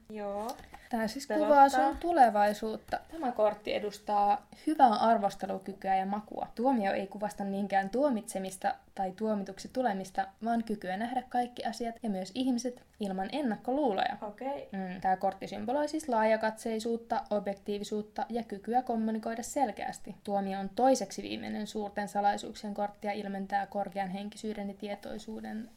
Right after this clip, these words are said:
Speaker 2: tasoa.
Speaker 1: Joo.
Speaker 2: Mm.
Speaker 1: Miksei? On
Speaker 2: Tässä
Speaker 1: vaikea
Speaker 2: niinku
Speaker 1: nyt miettiä, että mitä tää liittyy siihen tulevaisuuteen, koska tietenkään ei siellä tulevaisuudessa vielä ole, ja sitten ehkä jälkikäteen olisi helppo, helpompi reflektoida sitten, että miten tää liittyy siihen.
Speaker 2: Mm.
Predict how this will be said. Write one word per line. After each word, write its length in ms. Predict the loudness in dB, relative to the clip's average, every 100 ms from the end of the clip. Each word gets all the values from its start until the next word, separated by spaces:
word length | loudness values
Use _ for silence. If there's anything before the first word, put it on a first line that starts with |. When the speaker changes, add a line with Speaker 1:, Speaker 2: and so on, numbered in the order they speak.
| -14
Speaker 2:
tasoa. 440 | -12 -10 -12 -12 -12 -10
Speaker 1:
Joo. 400 | -8 -4 -4 -6 -4
Speaker 2:
Mm. 80 | 0 0
Speaker 1:
Miksei? 800 | -2 -8 -10 -8 -8 -8 -10 -16 -18 -12
On 60 | -2
Speaker 2:
Tässä 140 | 2 4
Speaker 1:
vaikea 220 | 4 2
Speaker 2:
niinku 160 | 0 0
Speaker 1:
nyt 80 |
miettiä, 200 | -2 -4
että 100 | -6
mitä 200 | -6 -6
tää 140 | -6 -6
liittyy 360 | -8 -8 -10
siihen 180 | -8 -8
tulevaisuuteen, 720 | -4 -2 0 -2 -4 -8 -8
koska 200 | -10 -14
tietenkään 480 | -10 -8 -6 -8 -8 -14 -20 -20 -20 _ -8
ei 180 | -8 -6
siellä 200 | -4 -4
tulevaisuudessa 640 | 0 2 2 0 -6 -8 -4
vielä 200 | 0 2
ole, 240 | 2 2
ja 120 | -2
sitten 300 | -4 -10 -10
ehkä 200 | -10 -6
jälkikäteen 560 | -6 -6 -8 -8 -8 -10
olisi 180 | -10 -12
helppo, 300 | -10 -10 -8
helpompi 360 | -8 -8 -6 -4
reflektoida 640 | -4 -6 -10 -6 -6 -6
sitten, 360 | -10 -10 -8 -10
että 220 | -8 -10
miten 300 | -8 -8 -6
tää 160 | -8
liittyy 320 | -8 -10 -12 -10
siihen. 400 | -8 -8 -8 -10 -2
Speaker 2:
Mm. 400 | 2 2 2 -2